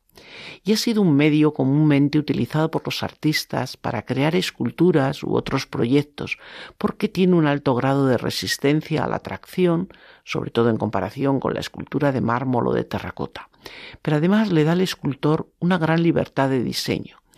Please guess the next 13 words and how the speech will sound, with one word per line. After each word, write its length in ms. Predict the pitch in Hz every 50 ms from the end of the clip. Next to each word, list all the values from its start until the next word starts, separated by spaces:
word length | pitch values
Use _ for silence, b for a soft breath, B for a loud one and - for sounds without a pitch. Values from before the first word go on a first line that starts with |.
| B B B B B B B _
y 160 | - 202 202
desafía 640 | - 165 143 - - 139 - - - 202 202 196 190
los 180 | 185 76 -
rigores 460 | - 113 113 117 123 139 135 139 135 131
del 220 | 127 110 - -
tiempo, 420 | - 135 123 110 107 - - -
trascendiendo 840 | - - - - 107 - - 101 - 110 113 127 131 127 131 123 123 117
las 240 | - - - -
barreras 500 | - - - - 107 110 104 - - -
del 180 | - 80 78 67
lenguaje. 500 | 69 60 - 98 - - - - - - _ _ _ _ _ _ _ _ _ _ _ _ _ _ _ _ _ _ _ B B B B B B B B B B B
Por 180 | - 143 147 160
eso, 500 | 160 - - 170 175 180 180 - -